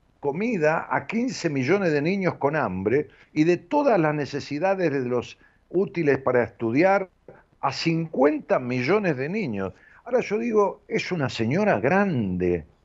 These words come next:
es una señora grande. O sea,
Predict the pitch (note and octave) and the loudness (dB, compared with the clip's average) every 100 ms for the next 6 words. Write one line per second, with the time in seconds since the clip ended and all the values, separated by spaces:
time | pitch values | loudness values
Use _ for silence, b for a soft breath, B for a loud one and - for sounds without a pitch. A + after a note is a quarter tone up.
0 | _ _ _ b b b _ _ _ _ | _ _ _ b b b _ _ _ _
1 | F#3+ - G#3 D3+ A#2 G2+ E3 G3 G#2+ F#2+ | -12 -4 -2 0 0 4 4 4 2 2
2 | F3 F3+ A2 F#2 F2+ E2 - _ _ _ | 0 0 -4 -2 -2 -4 -12 _ _ _
3 | _ _ _ _ _ _ _ _ _ _ | _ _ _ _ _ _ _ _ _ _
4 | _ _ _ _ _ _ _ _ - - | _ _ _ _ _ _ _ _ -16 -12